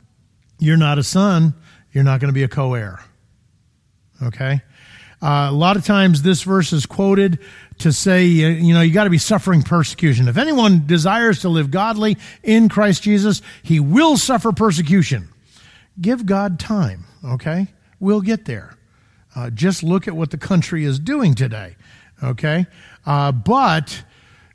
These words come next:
the suffering so far in context has been the battle against sin. And like I say,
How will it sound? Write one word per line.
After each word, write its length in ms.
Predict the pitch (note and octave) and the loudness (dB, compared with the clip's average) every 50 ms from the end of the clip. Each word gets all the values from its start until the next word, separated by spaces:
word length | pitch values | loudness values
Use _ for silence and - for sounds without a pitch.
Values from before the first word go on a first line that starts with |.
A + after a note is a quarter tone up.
| _ _ | _ _
the 120 | D#3+ E3 | -2 0
suffering 840 | C#3+ - - - A3 A#3+ A#3+ - A#3+ A#3+ A#3 A3 G#3 G3 F#3 F3+ D#3+ | 0 0 -2 0 0 0 0 -2 -2 0 2 4 4 6 6 6 4
so 560 | C#3 - - - - - A3 A3+ C#4 E4 D#4+ | 2 0 -6 -10 -6 -2 -2 0 2 0 0
far 680 | - - C#4 C#4 C4 C4 B3+ G3 C3 A2+ G#2 G2+ - - _ _ _ _ _ _ _ _ | -2 -2 -4 -4 -2 -2 -2 -4 -4 -6 -10 -14 -18 -20 _ _ _ _ _ _ _ _
in 320 | _ G3+ A3 A#3 B3+ C4 C4 | _ 2 2 4 4 2 0
context 760 | G3 - A#3+ B3+ B3+ B3+ G#3+ - F3 C#3 A#2+ A#2 A2 - - _ _ - - - - _ | 0 0 -2 -2 0 -2 -2 -2 -2 -4 -4 -6 -8 -12 -18 _ _ -20 -20 -20 -20 _
has 220 | - D#3 D#3 C#3+ | 0 2 2 2
been 240 | B2+ B2+ D#3+ D#3+ D3+ | 2 2 2 4 4
the 100 | C#3+ B2+ | 2 2
battle 460 | A#2 A2 D#3 D#3+ F3 G3 G3 G3+ F#3+ | 0 -4 -2 -2 0 0 0 0 0
against 380 | F3+ D#3+ C#3+ D#3 D3 C#3 - - | -2 -2 0 0 0 0 -2 -4
sin. 500 | - - - - E3 C#3+ A#2+ G2 F2 - _ _ _ _ _ _ _ _ _ _ _ _ _ _ _ _ _ _ _ _ _ _ _ _ _ _ _ _ _ _ _ _ _ _ _ _ - | -8 -6 -2 0 0 0 0 -4 -10 -16 _ _ _ _ _ _ _ _ _ _ _ _ _ _ _ _ _ _ _ _ _ _ _ _ _ _ _ _ _ _ _ _ _ _ _ _ -2
And 100 | C3+ C#3+ | 0 0
like 140 | C#3+ D3 | 0 0
I 40 | C#3 | -2
say, 320 | A#2+ - - F3+ C3 G2+ | -2 0 0 0 0 -2